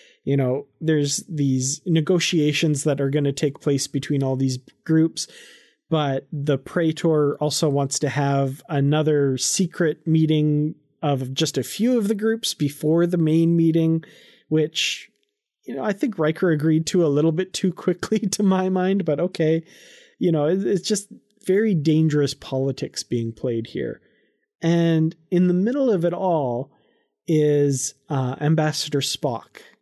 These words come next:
and his unification group, which I thought was a really great addition to this novel. Sometimes I feel like in modern novels,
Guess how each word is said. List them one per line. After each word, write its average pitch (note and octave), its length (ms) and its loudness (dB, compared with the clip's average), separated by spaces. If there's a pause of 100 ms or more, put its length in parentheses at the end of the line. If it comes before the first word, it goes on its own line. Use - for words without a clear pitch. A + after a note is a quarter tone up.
and C#3 180 0
his B2+ 480 -2 (120)
unification C#3+ 960 -2
group, A2 440 -8 (600)
which C#3+ 400 -2 (120)
I D#3+ 120 0
thought C#3+ 360 -2 (340)
was E3 180 2
a D#3 80 2
really D3+ 320 4
great C#3 260 -2
addition C3+ 380 -2
to C3+ 80 0
this B2+ 200 -4
novel. B2 440 -4 (360)
Sometimes C#4 640 0
I F#3 140 0
feel F3+ 340 0
like E3 280 2
in E3 160 4
modern D3+ 360 2
novels, C3+ 720 0